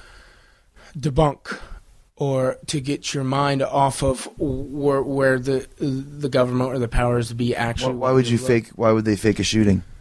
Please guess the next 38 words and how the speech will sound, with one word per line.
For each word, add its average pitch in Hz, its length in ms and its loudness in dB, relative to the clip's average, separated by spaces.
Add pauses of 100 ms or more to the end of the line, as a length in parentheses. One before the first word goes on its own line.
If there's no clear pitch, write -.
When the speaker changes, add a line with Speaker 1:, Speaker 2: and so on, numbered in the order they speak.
(380)
Speaker 1:
F-, 170 240 -14
for, 156 400 -2 (100)
uh, 143 180 0
gun, 151 280 0 (220)
gun 151 180 0
control, 170 480 -2 (140)
Speaker 2:
Hmm. 123 320 -4
Speaker 1:
um, 135 560 0
getting 151 260 0
power 131 360 2
over 131 140 0
the 127 80 -4
people, 131 280 -2
taking 120 320 2
Speaker 2:
Hmm. 87 140 -4
Speaker 1:
guns 110 360 6
Speaker 2:
Hmm. 107 60 2
Speaker 1:
away, 123 380 2
or, 113 380 0
or 131 300 0 (140)
just 151 340 -4 (340)
who 156 220 0
knows, 156 320 2
the 127 60 -10
power 147 240 2
to 139 60 0
be 147 240 2
have 135 300 -2
different 139 440 -2 (560)
Speaker 2:
Reasons 104 420 -2
for 104 120 -4
doing 165 100 0
Speaker 1:
reasons 175 360 2
Speaker 2:
things. - 60 -10
Speaker 1:
for 165 80 0
doing 170 400 2
things, 143 500 0
but 143 360 2